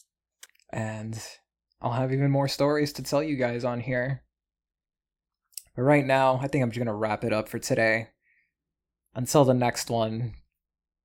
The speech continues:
Seems that Thursdays are gonna be the days to release new episodes, so we'll just, we'll keep it consistent. There's no reason not to. But anyway, if you're returning to the podcast, you've listened to me before,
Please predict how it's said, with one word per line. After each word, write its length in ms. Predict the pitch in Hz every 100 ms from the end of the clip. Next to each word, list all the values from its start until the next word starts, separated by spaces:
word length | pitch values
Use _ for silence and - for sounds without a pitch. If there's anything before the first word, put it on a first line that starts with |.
| - -
Seems 260 | 156 143
that 160 | 131 -
Thursdays 420 | 127 123 120 110
are 80 | 110
gonna 140 | 110
be 100 | 107
the 100 | 110
days 340 | 110 110 107 -
to 440 | - 110 101 110 - _ _ _ _
release 420 | 131 127 127 117 135
new 160 | 123
episodes, 560 | 110 117 - 110 110 -
so 200 | 135 127
we'll 120 | 135
just, 220 | 135 - 165
we'll 120 | 165
keep 220 | 170 143
it 60 | -
consistent. 580 | 135 - 120 117 117
There's 160 | 160 151
no 100 | 147
reason 300 | 120 110 107
not 200 | 110 107
to. 240 | 117 104 - _ _ _ _ _ _ _ -
But 100 | 131
anyway, 460 | 131 117 113 110
if 140 | 107 -
you're 120 | 117
returning 720 | 113 - 117 123 117 113 117 -
to 80 | 117
the 80 |
podcast, 800 | - 107 110 - 110 101 - -
you've 160 | 120 -
listened 260 | 107 113 -
to 80 |
me 100 | 117
before, 640 | 104 107 117 113 107 104